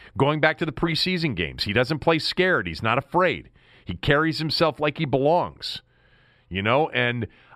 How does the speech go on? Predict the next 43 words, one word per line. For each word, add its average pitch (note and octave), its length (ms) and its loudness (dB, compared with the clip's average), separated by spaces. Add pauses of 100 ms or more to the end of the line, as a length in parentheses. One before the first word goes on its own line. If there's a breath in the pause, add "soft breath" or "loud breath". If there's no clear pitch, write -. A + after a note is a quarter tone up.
I, G#2+ 220 2
I C3+ 60 4
didn't, D#3+ 260 0
I C3+ 100 4
don't, F3+ 200 2
I'm D3+ 100 2
not G3+ 140 4
a G3+ 40 0
box F#3 360 4
score A#2 340 0
reader. D#2+ 400 -6 (200)
Most E3 340 2
of F#3+ 100 0
you F#3 140 0
know E3+ 260 4
that, A#2 280 -4
that A2+ 120 -4
listen C#3 300 0
to G2+ 100 -4
me. F2+ 140 -2
I, G3+ 240 4
I, D#3+ 160 4 (100)
I F2+ 80 0
read F#3 320 0
box G3 260 4
scores. F3+ 540 0 (400 soft breath)
I D3 100 6
don't G3+ 180 2
use F#3+ 260 0
them D3 180 4
as C3+ 80 0
the C#3 140 2
only F3 500 0 (100)
way D#3 280 2
to C#3 180 2
evaluate B2 640 2
what G2+ 160 0
I'm G#2+ 160 0
watching. A2+ 460 -2 (440 soft breath)
I G#2+ 120 4
watch D3+ 380 2
the D#3 100 2
games. B2+ 580 -4